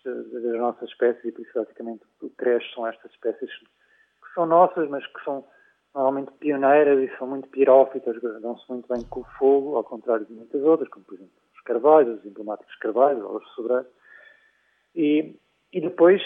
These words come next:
sim, temos, temos que identificar o que existe de, de nosso, esse trabalho,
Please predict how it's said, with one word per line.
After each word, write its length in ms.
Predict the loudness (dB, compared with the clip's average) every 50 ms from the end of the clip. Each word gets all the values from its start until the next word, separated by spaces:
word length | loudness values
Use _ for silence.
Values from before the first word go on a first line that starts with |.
| -6
sim, 540 | -6 -6 -6 -6 -6 -8 -8 -8 -8 -8 -10 -8 -8 -4 -2
temos, 180 | -2 -2 -4 -6 -14 _ _
temos 260 | 0 2 2 0 -2
que 100 | -4 -6
identificar 500 | -4 -4 -6 -6 -8 -8 0 4 4 4
o 60 | 4 2
que 180 | 0 -4 -6
existe 1080 | -6 -4 -4 0 0 2 2 2 0 -2 -2 -2 -2 -4 -4 -6 -8 -12 -8 -6 -4 -4
de, 560 | -4 -4 -4 -4 -4 -6 -10 -12 -16 -20 -20 -18 -14
de 60 | -8
nosso, 680 | -2 0 2 4 4 4 2 -2 -6 -6 -2 -2 0
esse 200 | 0 -2 -4 -6 -6
trabalho, 340 | -2 0 0 2 0 0